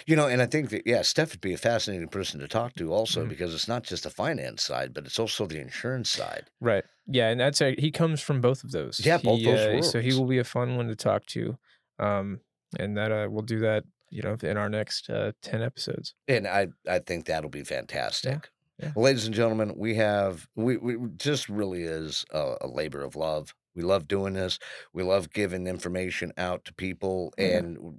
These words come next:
Speaker 1: we're starting to get some wonderful feedback regarding it. Um, the, the, the company that we're working with, Studio I D,
Speaker 2: Mm-hmm.
Speaker 1: they've also showed some interest in the podcast, which is fantastic. And so we, we hope to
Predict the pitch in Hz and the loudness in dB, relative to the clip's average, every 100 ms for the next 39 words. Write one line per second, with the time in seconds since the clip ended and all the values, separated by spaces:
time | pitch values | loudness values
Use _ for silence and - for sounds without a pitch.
0 | 65 95 95 - - 127 107 101 85 87 | -10 -8 -8 -4 2 4 4 0 -4 -4
1 | - 78 78 98 104 85 - 67 53 _ | -4 -4 0 0 0 -4 -6 -8 -8 _
2 | - 85 78 82 78 78 _ 71 87 90 | -4 -4 -2 -2 -2 -4 _ -2 0 0
3 | 87 92 87 - - - - - 95 90 | 0 -2 -2 -6 -10 -10 -12 -2 2 4
4 | 85 82 80 71 - 95 87 73 76 69 | 2 0 -6 -10 -8 -4 -2 -4 -6 -8
5 | - 90 90 78 113 104 104 90 95 - | -10 -8 -8 -2 -2 0 -2 0 -2 0
6 | 85 82 92 - 92 92 90 85 - 101 | -2 -2 -2 -4 -6 -2 -2 -2 -4 -2
7 | 92 90 87 87 82 80 - 90 90 90 | -2 0 2 2 2 0 -2 -4 -4 -2
8 | 127 90 82 92 85 90 78 - 90 87 | 0 2 0 0 -2 -2 -4 -2 -2 0
9 | - 92 92 95 - 98 90 92 87 - | -2 -2 -2 -4 -4 -4 -4 -4 -6 -6
10 | - 117 117 - 120 117 - 78 - - | 0 2 0 0 2 2 -2 -6 -4 -4
11 | 69 58 - 107 110 - 117 117 - - | -4 -8 -2 0 0 0 -2 -4 -8 -12
12 | - - - - 95 92 85 80 - 98 | -10 -12 -8 -2 0 2 0 0 2 2
13 | 92 65 98 101 - 90 90 120 135 - | 2 -2 -4 -4 -6 -8 0 2 2 0